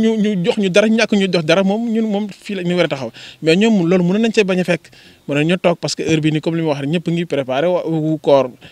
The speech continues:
mënoon nañoo dog seen kër yi, tàpp seen njaamur. No, no, lii liggéey service d'hygiène la. Comme xam nañ ne aussi ñoom dañ, dañuy ànd ak ñoom si jamonoy gàmmu, gis nañ ne, ah, wax dëgg Yàlla,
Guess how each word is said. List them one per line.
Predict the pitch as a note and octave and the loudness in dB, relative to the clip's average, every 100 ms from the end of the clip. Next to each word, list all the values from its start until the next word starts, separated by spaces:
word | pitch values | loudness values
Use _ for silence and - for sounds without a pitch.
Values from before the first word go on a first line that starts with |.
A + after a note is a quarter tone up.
| _ | _
mënoon | C3+ C#3+ | -4 -2
nañoo | C#3+ C#3+ D3 | -2 -2 -4
dog | C#3+ E3+ - | -4 -4 -2
seen | F3 E3 | -4 0
kër | E3 | -2
yi, | D3+ D#3+ | -2 -6
tàpp | D3+ - | -10 -10
seen | - A3 | -8 -6
njaamur. | G#3 F#3+ A3 G#3+ | -6 -6 -8 -12
No, | C3+ C3+ | -12 -8
no, | D#3+ - E3+ | -8 -6 -4
lii | E3+ | -4
liggéey | F3 F3+ F3+ | -4 -2 -2
service | F3 D#3 | -4 -4
d'hygiène | D3 C#3 | -4 -4
la. | A#2 - - _ | -8 -16 -20 _
Comme | E3+ F3 | -4 0
xam | G#3 | 0
nañ | G#3+ | 0
ne | A3 | -2
aussi | G3+ F#3 | -2 -2
ñoom | F3+ F3 G3+ - _ _ - | -2 -4 -8 -20 _ _ -8
dañ, | C#3 D#3+ F3 - | -6 -6 -10 -4
dañuy | D#3 F3+ | -2 -2
ànd | F#3+ F#3+ | 0 0
ak | |
ñoom | F#3 F3 | 0 -2
si | D#3+ | 0
jamonoy | E3+ E3 D#3 | 0 2 0
gàmmu, | D3 C#3 C#3+ D3 | 2 0 0 -4
gis | E3 F#3+ | -2 0
nañ | F#3+ | 0
ne, | F#3 | 0
ah, | A#2 | -2
wax | C#3 D#3+ | -4 -4
dëgg | E3 E3+ | -2 0
Yàlla, | D#3 | 0